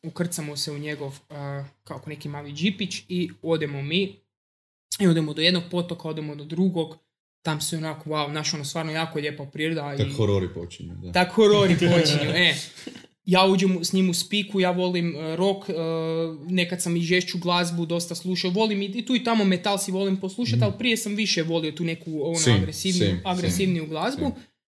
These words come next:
Speaker 1: I on isto, on kaže, „Da, da, ja sam ti s-, svirao u death metalu, sam svirao, e, bubnjeve.” Ja rekao, „Okej, wow.” I imam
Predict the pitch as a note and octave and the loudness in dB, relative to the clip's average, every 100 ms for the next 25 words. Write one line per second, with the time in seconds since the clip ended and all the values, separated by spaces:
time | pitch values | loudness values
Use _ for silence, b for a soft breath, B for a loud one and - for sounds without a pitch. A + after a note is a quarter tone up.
0 | _ - F#3+ A3+ A#3+ A#3 A3+ G#3+ G3 G#3 | _ 4 8 10 8 6 4 0 0 0
1 | F#3+ G#3 G#3+ G#3 G#3 G3 - - F#3+ G#3 | 2 2 2 2 0 -4 -6 -6 -4 0
2 | G#3+ F#3 E3 G3 G3 F#3+ F3 F#3 G3+ G3 | 4 4 4 2 2 -4 -2 0 0 0
3 | F#3 F3 G3 G3 F3 D3+ E3 D#3+ E3+ F#3+ | -2 -2 0 2 2 2 0 0 2 4
4 | F3 C#3+ C3+ F2 B2+ D3 D3+ E3 D3 E3+ | 4 2 -2 -6 -4 -4 -2 -4 -4 2
5 | F3 D#3+ D#3 F3 A#3 B B _ - A3 | 2 2 2 2 0 B B _ 0 2
6 | A3+ B3+ C#4 | 6 6 6